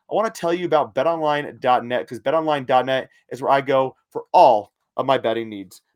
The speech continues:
Bet online dot net is the leader in sports betting, and you have to try it out. They have literally everything you could ask for,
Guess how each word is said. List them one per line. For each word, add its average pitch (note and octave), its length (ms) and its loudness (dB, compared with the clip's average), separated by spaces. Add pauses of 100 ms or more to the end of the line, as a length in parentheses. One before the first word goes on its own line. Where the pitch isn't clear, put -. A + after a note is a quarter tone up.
Bet D3+ 100 -2
online F3 320 0
dot C#3+ 220 2
net C#3+ 260 -4 (220)
is C#3 120 -6
the D3+ 140 -4
leader D#3 360 -4
in C3+ 200 -12
sports C#3+ 400 -6
betting, D3+ 420 -2 (220)
and C3+ 180 -6
you C3 120 -6
have C#3+ 320 0
to D3+ 100 -14
try B2+ 280 -2
it A#2+ 60 0
out. B2 220 2
They C#3 120 -2
have B2 160 -4
literally D3 340 -2
everything C#3+ 320 -6
you C3+ 80 -12
could B2+ 120 -6
ask A#2+ 240 -2
for, G2 320 -8